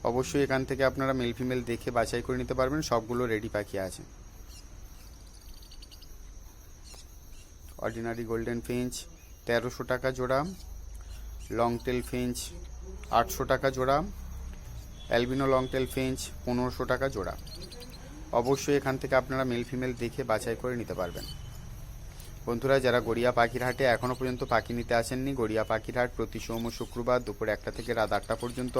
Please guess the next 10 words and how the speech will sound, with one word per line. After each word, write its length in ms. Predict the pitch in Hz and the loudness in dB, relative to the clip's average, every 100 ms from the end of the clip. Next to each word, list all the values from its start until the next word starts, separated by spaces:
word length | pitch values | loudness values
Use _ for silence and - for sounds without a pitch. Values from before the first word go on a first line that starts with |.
| 131 | 4
হয়। 140 | 143 - - - - - | 4 0 -12 -14 -14 -2
আপনারা 300 | - 110 117 120 | 2 4 4 2
এই 100 | 113 | 2
সময়ের 260 | 120 117 117 | 0 0 0
মধ্যে 180 | 110 113 | 0 -2
এসে 160 | - 151 | -2 2
পাখি 260 | 110 - | 2 2
নিয়ে 140 | 104 98 | -2 -2
যেতে 120 | 95 95 | -4 -2
পারবেন। 260 | 90 87 | -4 -4